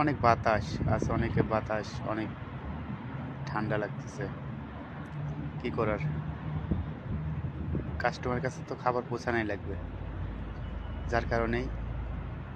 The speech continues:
খাবার নিয়ে রওনা দিছি কাস্টমারের কাছে। অনেক বৃষ্টি, ওই চাকা স্লিপ কাটতেছে, কিছু করার নেই, ব্রেক ধরলে চাকা স্লিপ কাটতেছে। আর স্লিপ কাটারই কারণ, কারণ বৃষ্টি তো ব্রেক ধরলে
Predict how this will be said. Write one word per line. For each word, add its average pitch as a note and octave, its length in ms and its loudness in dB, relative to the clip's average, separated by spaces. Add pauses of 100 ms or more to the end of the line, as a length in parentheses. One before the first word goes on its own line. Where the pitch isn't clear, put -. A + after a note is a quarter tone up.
(220)
খাবার A2+ 240 2
নিয়ে A2+ 160 2
রওনা G#2+ 320 2
দিছি F#2+ 220 -8 (380)
কাস্টমারের A2 440 0
কাছে। G#2+ 200 -2 (1600)
অনেক C#3+ 160 2 (100)
বৃষ্টি, A#2+ 340 2 (200)
ওই D#3+ 100 0 (140)
চাকা C#3 300 2
স্লিপ C3 300 2
কাটতেছে, A2 360 0 (100)
কিছু - 220 -6 (140)
করার A2 260 4
নেই, G#2 100 -2 (420)
ব্রেক A#2+ 240 4
ধরলে B2 260 4
চাকা A#2 220 2
স্লিপ A2 260 -2
কাটতেছে। - 400 -4 (800)
আর A#2 140 4
স্লিপ D3+ 280 4
কাটারই C#3 380 8
কারণ, A2 200 6 (600)
কারণ A#2+ 220 4
বৃষ্টি C3+ 240 0 (140)
তো C3 80 4 (400)
ব্রেক A#2+ 240 2
ধরলে A#2+ 160 2